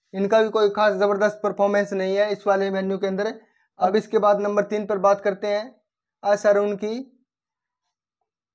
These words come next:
तीन मैच, ज़ीरो विकेट, एक विकेट, ज़ीरो विकेट, अठारह रन, एक रन। हेड टू हेड की अगर इनकी बात करें तो दो मुकाबले खेले हैं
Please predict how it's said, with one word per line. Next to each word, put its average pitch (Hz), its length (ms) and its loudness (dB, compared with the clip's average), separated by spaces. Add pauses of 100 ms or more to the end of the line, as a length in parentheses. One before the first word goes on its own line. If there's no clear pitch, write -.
(240)
तीन 202 220 2
मैच, 214 340 -2 (380)
ज़ीरो 185 280 0
विकेट, 208 340 -2
एक 196 320 0
विकेट, 208 440 -2 (440)
ज़ीरो 180 320 -2
विकेट, 220 460 0 (420)
अठारह 190 360 2
रन, 226 220 0 (200)
एक 175 200 -2
रन। 190 200 -6 (500)
हेड 156 320 -2
टू 233 120 -2
हेड 220 180 -2 (200)
की 208 120 2
अगर 208 220 2
इनकी 208 260 -2
बात 196 260 2
करें 202 160 0
तो 208 140 2 (680)
दो 170 280 0
मुकाबले 202 460 2
खेले 214 260 -2
हैं 220 180 -6